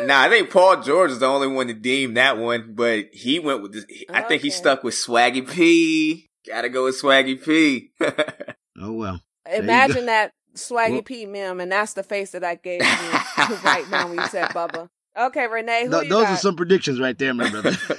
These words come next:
Speaker 3: <laughs>
Speaker 1: <laughs>
Speaker 3: Well, I'll tell you this.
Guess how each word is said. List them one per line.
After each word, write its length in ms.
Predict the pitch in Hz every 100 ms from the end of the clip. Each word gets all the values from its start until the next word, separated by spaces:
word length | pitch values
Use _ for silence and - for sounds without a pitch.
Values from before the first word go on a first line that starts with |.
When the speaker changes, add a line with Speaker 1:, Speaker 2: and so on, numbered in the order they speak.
| -
Speaker 3:
<laughs> 200 | 156 214 - _
Speaker 1:
<laughs> 180 | 277 247 - -
Speaker 3:
Well, 300 | 165 196 190 _ -
I'll 160 | 151 170
tell 200 | 156 196
you 180 | 170
this. 280 | 156 131 107